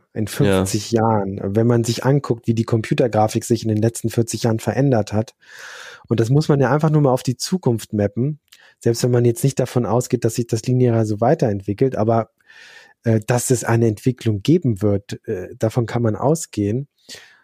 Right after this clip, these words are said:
Speaker 1: Und ich glaube schon, und das wird halt auch sch-,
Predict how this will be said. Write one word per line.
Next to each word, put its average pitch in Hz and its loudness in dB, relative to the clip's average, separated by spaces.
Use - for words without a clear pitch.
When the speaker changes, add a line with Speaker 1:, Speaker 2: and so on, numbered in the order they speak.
Speaker 1:
Und 120 0
ich 107 -2
glaube 135 2
schon, 196 0
und 151 2
das 135 -2
wird 147 0
halt 139 0
auch 127 0
sch-, - -12